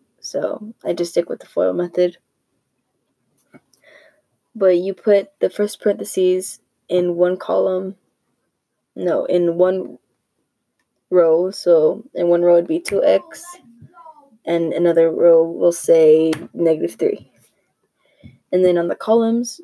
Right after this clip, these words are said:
you'll put the other parentheses, let's say x, and then the next row would be plus five. And then you multiply both sides and combine the like terms as you would the foil method. Well,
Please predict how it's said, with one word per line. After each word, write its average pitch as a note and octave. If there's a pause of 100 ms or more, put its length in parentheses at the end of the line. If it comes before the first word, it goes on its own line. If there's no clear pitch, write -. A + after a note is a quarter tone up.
you'll F#3
put F3+
the F#3
other F#3+
parentheses, - (180)
let's E3
say E3 (560)
x, - (140)
and E3
then D#3
the -
next F3
row E3+
would E3+
be D#3 (200)
plus -
five. - (720)
And F#3+
then F3+
you F3+
multiply F#3
both F3
sides E3+
and E3+
combine E3+
the E3
like E3
terms -
as -
you E3+
would D#3+
the -
foil D#3+
method. - (1600)
Well, A#3+